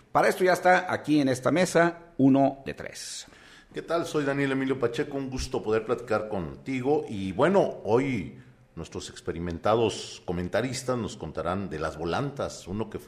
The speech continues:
Speaker 2: es joven y no conoció de eso, pues vamos a aprender de ellos.
Speaker 1: Módulos seguros.
Speaker 2: Ahora son módulos
Speaker 1: Módulos
Speaker 2: seguros.
Speaker 1: seguros se llaman. Dos de tres.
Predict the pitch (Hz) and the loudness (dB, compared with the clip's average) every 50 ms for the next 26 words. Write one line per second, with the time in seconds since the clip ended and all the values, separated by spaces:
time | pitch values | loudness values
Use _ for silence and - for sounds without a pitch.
0 | - - 90 85 - - - 107 104 101 104 98 95 87 78 73 78 85 85 - | -12 -10 -10 -10 -10 -6 -4 -2 -2 0 -2 -2 -4 -6 -6 -6 -6 -6 -6 -6
1 | - 98 98 95 95 147 151 151 143 123 - 160 170 - - 87 82 80 85 82 | -6 -6 -6 -4 -2 -2 0 2 0 0 0 -4 -6 -6 -8 -6 -6 -6 -6 -6
2 | - 85 80 - 73 73 73 71 73 71 - - - - - - 98 101 107 123 | -8 -10 -12 -10 -10 -12 -8 -8 -10 -10 -10 -14 -16 -16 -10 -2 2 4 6 6
3 | 123 117 117 104 90 - - 76 73 76 71 - - - - - - - - - | 6 4 4 2 0 0 -2 -4 -4 -4 -6 -8 -8 -12 -12 -12 -10 -10 -10 -10
4 | - - - 127 120 110 113 113 110 - - 101 104 104 98 95 98 95 82 73 | -10 -4 2 4 6 6 6 4 2 0 0 -2 -2 0 0 0 0 -2 -2 -2
5 | 95 104 104 95 98 90 85 - - 76 76 80 85 80 - - 67 64 76 80 | 0 0 2 2 0 -2 -4 -6 -8 -8 -8 -8 -8 -8 -10 -10 -10 -10 -10 -10
6 | 78 85 95 107 226 160 165 - - 101 90 80 - - - - | -8 -2 4 4 4 4 4 0 0 0 0 0 -2 -4 -8 -12